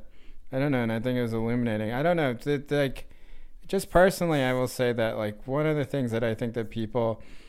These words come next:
like, and this is just addressed to the four of us and our listenership, a lot of our listeners, but also, I, I, I do think that there is this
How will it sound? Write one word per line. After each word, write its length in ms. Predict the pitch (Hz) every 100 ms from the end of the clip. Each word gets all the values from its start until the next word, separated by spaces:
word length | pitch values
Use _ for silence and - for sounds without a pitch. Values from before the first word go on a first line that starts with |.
| - - - -
like, 220 | 120 113 -
and 180 | 135 151
this 140 | 160
is 220 | 156 113 - -
just 300 | 135 - 131
addressed 420 | 113 123 117 -
to 80 | 113
the 100 | 107
four 300 | - 120 120
of 100 | 110
us 180 | 101
and 100 | 104
our 160 | 104 104
listenership, 680 | 107 113 120 110 104 110 107
a 60 |
lot 200 | 107 107
of 120 | 107
our 120 | 107 107
listeners, 480 | 110 - 107 104 -
but 120 | 113
also, 460 | 113 110 113 101 104 - - - - - - - - -
I, 220 | 160 220 -
I, 120 | 175 - 165
I 80 |
do 200 | 185 254
think 160 | 277 302
that 160 | 190 170
there 200 | 147 151
is 200 | 147 -
this 280 | 127 -